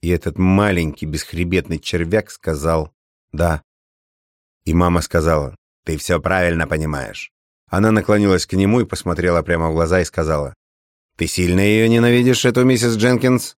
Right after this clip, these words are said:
И наш мелкий засранец сказал: «Сильно-сильно». «Сильно-сильно и ещё в два раза сильнее?»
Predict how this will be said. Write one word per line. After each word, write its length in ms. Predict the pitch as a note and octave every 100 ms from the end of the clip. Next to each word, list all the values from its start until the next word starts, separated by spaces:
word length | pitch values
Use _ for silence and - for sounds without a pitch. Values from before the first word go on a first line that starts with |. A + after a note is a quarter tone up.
| _ _ _ _ _
И 100 | E2
наш 280 | F2 F#2+ -
мелкий 320 | F#2 F2+ -
засранец 520 | E2 D#2+ F2+ G2 F#2+ -
сказал: 480 | - D#2+ D#2+ C#2+ - _ _ _ _ _ _
«Сильно-сильно». 1080 | - - G2 G2 G2+ F#2+ G#2+ G2 F#2+ E2+ D#2 _ _ _ _ _ _ _ _ _
«Сильно-сильно 1000 | - - G#2+ A#2+ B2 A#2+ - A#2 C3 C3
и 40 | B2+
ещё 200 | - B2
в 60 |
два 140 | A2 B2+
раза 200 | B2+ A#2
сильнее?» 580 | A#2+ A#2+ B2 C3+ D#3